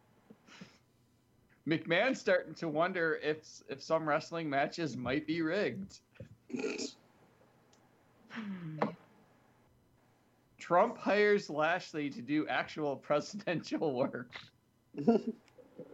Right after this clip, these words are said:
And this just broke before we came on air, and it's big news right now. Business just picked up.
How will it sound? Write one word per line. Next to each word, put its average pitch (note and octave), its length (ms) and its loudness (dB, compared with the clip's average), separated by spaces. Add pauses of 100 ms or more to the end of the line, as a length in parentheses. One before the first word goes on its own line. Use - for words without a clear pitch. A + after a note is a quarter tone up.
(960)
And C#3+ 160 2
this G3+ 200 4
just - 320 0
broke F3 320 6
before D#3 320 0
we D3+ 120 2
came C#3 300 -2
on B2 180 2 (120)
air, C3 200 4
and C#3 80 2
it's - 180 -8 (100)
big D#3 280 0
news C3 420 0
right B2 220 -2
now. A#2 340 -2 (720)
Business A#3 580 2
just F#3 400 2
picked F3 340 -2
up. C#3+ 380 2